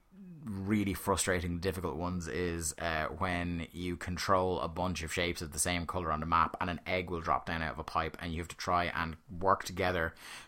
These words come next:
to shift the egg all the way across to the end point without dropping it. Um,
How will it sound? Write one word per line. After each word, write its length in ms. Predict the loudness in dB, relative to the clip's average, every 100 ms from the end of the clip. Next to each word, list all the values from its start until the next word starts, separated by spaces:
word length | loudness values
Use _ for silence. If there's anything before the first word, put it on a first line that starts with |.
| -8
to 100 | -2
shift 460 | 2 2 2 -2
the 160 | -8 -6 0
egg 360 | 2 2 0 -2
all 260 | 4 6 6
the 60 | 4
way 180 | 2 0
across 480 | 0 2 2 2
to 120 | -2 -4
the 120 | -2
end 300 | 0 -2 0
point 300 | 4 4 4
without 240 | 2 0
dropping 320 | 4 4 6
it. 200 | 4 0 -12 -20 -20 -20 -18 -18 -20 _
Um, 500 | 8 10 8 6 0